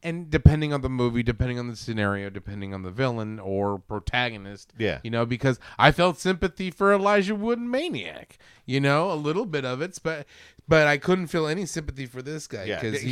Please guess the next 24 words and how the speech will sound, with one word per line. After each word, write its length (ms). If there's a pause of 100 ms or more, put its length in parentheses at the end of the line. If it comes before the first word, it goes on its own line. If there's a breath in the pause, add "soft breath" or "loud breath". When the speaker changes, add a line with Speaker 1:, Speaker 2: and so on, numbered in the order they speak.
Speaker 1:
he's 100
Speaker 2:
um, 80
Speaker 1:
just 100
Speaker 2:
but 80
Speaker 1:
a 40
Speaker 2:
I 20
mean 100
Speaker 1:
killer 400
and 80
a 80
freak 300
and 80
a 40
creep. 260 (180)
Speaker 2:
Yeah, 100
exactly. 560
I 60
mean, 160
he's 260
not 200
Speaker 1:
He's 80
a 20
jacket 340
of. 340